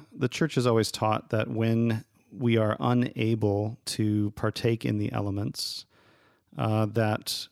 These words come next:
we, the desire to do so is enough to receive the benefits of communion.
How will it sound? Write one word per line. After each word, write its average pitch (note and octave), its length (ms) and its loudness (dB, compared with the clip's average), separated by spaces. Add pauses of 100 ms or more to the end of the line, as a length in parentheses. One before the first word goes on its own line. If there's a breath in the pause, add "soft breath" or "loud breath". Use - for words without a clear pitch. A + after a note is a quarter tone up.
(180)
we, A#2+ 340 0
the A#2 100 2
desire A2+ 720 2
to - 160 -2
do A2 180 2
so G#2 380 -2
is G#2 180 -2
enough G#2 300 -2
to - 120 -6
receive G#2+ 560 -2
the G2+ 80 -4
benefits G#2 680 -4
of G#2 340 -4
communion. G#2 600 -6